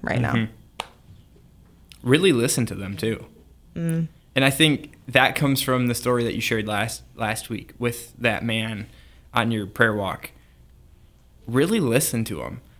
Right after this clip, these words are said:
Speaker 2: Like, you don't know the fruit that's gonna come of that. And, and God gave you in that moment just a little piece of, like, okay, something is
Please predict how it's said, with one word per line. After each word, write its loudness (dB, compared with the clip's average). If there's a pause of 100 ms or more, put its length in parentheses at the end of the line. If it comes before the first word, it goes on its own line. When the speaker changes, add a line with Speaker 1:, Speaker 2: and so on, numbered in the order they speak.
(140)
Speaker 2:
Like, 2
you 6
don't 4
know 4 (200)
the 2
fruit 0
that's 0
gonna -2
come 2
of -4
that. 0 (340)
And, 2 (220)
and 4
God 6
gave 6
you 6
in 4
that 4
moment 0 (920)
just 6
a 8
little 6
piece 0 (420)
of, 4
like, 2
okay, 0
something 2
is -2